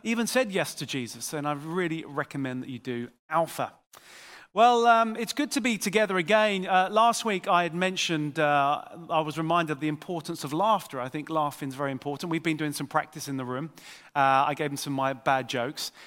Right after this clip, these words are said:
Um, but, uh, as I said last week, I didn't have to resort to those because I have this little book that I had found. It's Steph's, called Children's Letters to God. And out of the mouth of babes, hey,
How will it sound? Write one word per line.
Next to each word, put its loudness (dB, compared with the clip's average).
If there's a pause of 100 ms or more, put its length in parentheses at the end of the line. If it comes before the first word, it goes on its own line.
(160)
Um, 6
but, 0
uh, 8
as 2
I -2
said 0
last 4
week, 0
I -2
didn't -4
have -2
to -10
resort 0
to -8
those 2
because -4
I 2
have 0
this -6
little 0
book 0
that 4
I 8
had 0
found. 2
It's -10
Steph's, -2 (360)
called -2
Children's 0
Letters 2
to -4
God. 4 (460)
And 4
out 4
of -6
the -2
mouth -2
of -6
babes, 2
hey, 0